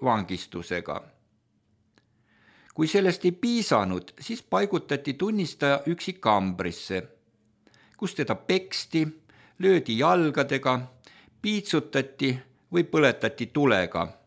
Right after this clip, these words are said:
kuni tema vastupanu murti.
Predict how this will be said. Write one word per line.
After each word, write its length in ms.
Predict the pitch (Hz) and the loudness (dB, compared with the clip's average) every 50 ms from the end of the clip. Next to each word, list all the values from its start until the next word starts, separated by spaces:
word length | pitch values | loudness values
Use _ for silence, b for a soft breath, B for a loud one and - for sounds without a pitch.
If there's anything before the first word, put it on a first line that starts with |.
| _ _ _ _ b b b b b b b b b b b b b b b b b _ | _ _ _ _ b b b b b b b b b b b b b b b b b _
kuni 240 | - 202 208 175 | -2 0 0 0
tema 260 | 147 - 135 135 123 120 | 0 0 0 0 2 2
vastupanu 540 | 131 131 - - - 127 113 131 120 117 | 0 -2 -2 -4 -8 -4 -2 -2 -2 0
murti. 520 | 110 104 98 98 - - - _ - - | 0 0 0 -2 -2 -6 -14 _ -16 -16